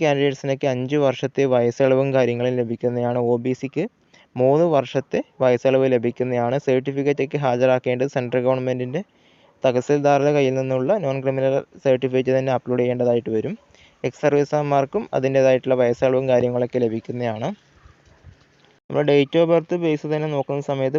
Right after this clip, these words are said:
പതിനെട്ട് to മുപ്പത് വയസ്സ് നമ്മൾ നോക്കുന്നത്. യു ആർ and ഇ ഡബ്ല്യു എസിന് പറയുന്നത് രണ്ട് ഏഴ് ആയിരത്തി തൊള്ളായിരത്തി തൊണ്ണൂറ്റി നാലിന് ശേഷം ജനിച്ചവർക്ക് മാത്രമേ അപ്ലൈ ചെയ്യാൻ വേണ്ടിയിട്ട് സാധിക്കൂ. ഒ ബി സി ആണ് എങ്കിൽ രണ്ട്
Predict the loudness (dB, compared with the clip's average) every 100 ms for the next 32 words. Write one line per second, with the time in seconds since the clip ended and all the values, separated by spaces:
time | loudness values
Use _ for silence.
0 | 0 0 0 -4 -4 -4 -4 -4 -2 0
1 | 2 0 -4 -6 -6 -6 -6 -6 -6 -6
2 | -6 -8 -10 _ -2 2 4 4 2 0
3 | 0 0 0 2 0 0 -4 0 2 2
4 | 2 0 0 0 2 4 2 2 0 2
5 | 2 0 -2 -2 0 0 0 -2 -2 -2
6 | -4 -6 -4 -2 -2 -2 -6 -4 -4 -4
7 | -4 -4 -2 0 0 0 -2 -4 -2 -6
8 | -8 _ _ -20 _ -6 0 2 2 2
9 | 0 0 -2 0 0 0 0 0 2 2
10 | 0 -4 -2 -2 0 -2 -2 0 0 0
11 | 0 0